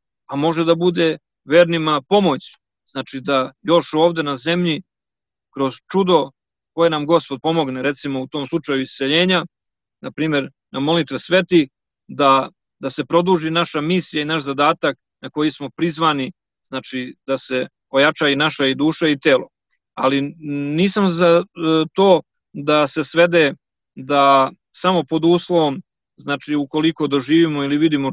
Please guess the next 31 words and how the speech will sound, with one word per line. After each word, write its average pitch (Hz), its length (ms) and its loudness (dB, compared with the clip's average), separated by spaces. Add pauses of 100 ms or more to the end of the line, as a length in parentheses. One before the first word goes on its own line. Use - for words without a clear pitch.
čudo, 160 340 2 (360)
da, 143 140 0 (260)
ovaj, 139 500 2 (420)
da, 143 480 0
da 143 120 2
verujemo. 131 500 -2 (280)
Jednostavno, 151 800 -2 (800)
e, 135 460 -4 (320)
i 147 140 0
bez 139 180 0 (100)
toga 180 460 4 (520)
Gospod 143 520 0
je 131 200 2
tu, 165 340 2 (160)
Gospod 147 340 -4
je 131 160 -2
sa 143 100 -2
nama 156 400 -2 (280)
i 135 200 -6
čudo 156 220 2
je 135 160 2
samo 156 240 -2
naše 147 400 -4 (440)
postojanje. 143 560 0
E, - 60 -20 (1000)
drugi 190 320 0
primer 202 360 0
napri-, 185 440 0
e, 180 160 4
naveo 196 360 2
bi 175 240 4